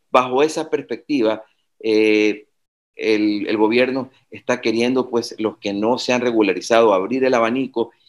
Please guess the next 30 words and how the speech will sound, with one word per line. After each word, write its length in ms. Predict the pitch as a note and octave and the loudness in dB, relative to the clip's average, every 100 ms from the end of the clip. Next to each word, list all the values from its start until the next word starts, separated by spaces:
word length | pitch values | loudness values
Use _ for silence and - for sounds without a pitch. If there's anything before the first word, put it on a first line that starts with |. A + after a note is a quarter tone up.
| _ - | _ -16
y 120 | A#2 | -2
que 120 | A#2 | 0
la 80 | G#2 | 0
gente, 540 | A#2 B2 A#2+ B2+ B2+ _ _ _ - | -2 -4 -2 -4 -4 _ _ _ -4
eh, 200 | G#2 G2 | -4 -2
se 160 | - | -2
regularice, 720 | G2+ G2 G2+ G2+ C3+ B2+ A2+ - | -2 0 2 2 2 0 -2 0
que 160 | G#2 | 0
es, 220 | A2 - _ _ | 0 -4 _ _
pero 180 | G2+ G2 | -4 -2
excelente, 520 | F#2 G2+ G2 B2+ B2 | -2 0 0 0 -2
pues, 240 | - A2 G#2 | -2 -2 -2
por 140 | - | 0
la 100 | G#2+ | 0
trazabilidad. 760 | G#2+ A#2+ - A#2+ C3+ G#3 G3+ - - _ _ | 0 -4 -2 -2 2 2 2 -2 -14 _ _
Pues 160 | A#2+ B2 - | -4 -4 2
para, 340 | B2+ B2 A2+ - - - | 2 2 -2 -8 -14 -2
para 200 | C3+ C3 | 0 0
nosotros, 800 | C3+ B2+ F3 G#3+ C#3+ B2+ - _ _ - | -2 -2 0 0 0 -4 -6 _ _ -6
eh, 300 | A2 G#2+ G#2+ | -2 -2 -4
como 480 | A2 G2+ G2 F#2+ | -6 -4 -4 -4
latinoamericanos, 1000 | F2+ F2 D#2+ E2 F2 F2 C3+ C#3 C3 A#2 | -4 -6 -10 -10 -8 -2 2 2 0 -6
sudamericanos, 960 | - G2 F#2 F2+ F2+ C3 B2+ A2 G#2 - _ _ _ - | -12 -12 -10 -12 -10 -6 -4 -6 -12 -18 _ _ _ -6
eh, 380 | G#2 G#2 G2+ _ _ _ _ _ - | -4 -4 -8 _ _ _ _ _ -2
tener 400 | C3 B2+ D#3+ F#3+ | 0 0 0 0
ese 260 | D3+ D3 | 0 0
liderazgo 680 | B2+ B2 G#2+ A2+ D#3+ D3 A#2 | 0 2 2 2 0 -2 -6
en 100 | G#2+ | -6
el 100 | G2 | -6
mundo, 520 | B2+ D#3+ A2 G2 F#2+ | -4 -4 -4 -6 -8